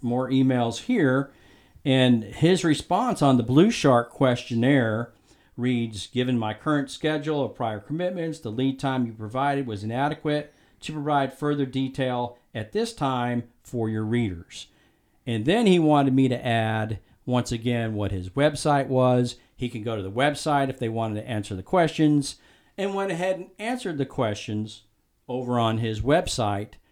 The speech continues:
after a while. Now, you're gonna answer 'em anyway.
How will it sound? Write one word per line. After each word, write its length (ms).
after 360
a 60
while. 560
Now, 380
you're 140
gonna 120
answer 380
'em 100
anyway. 520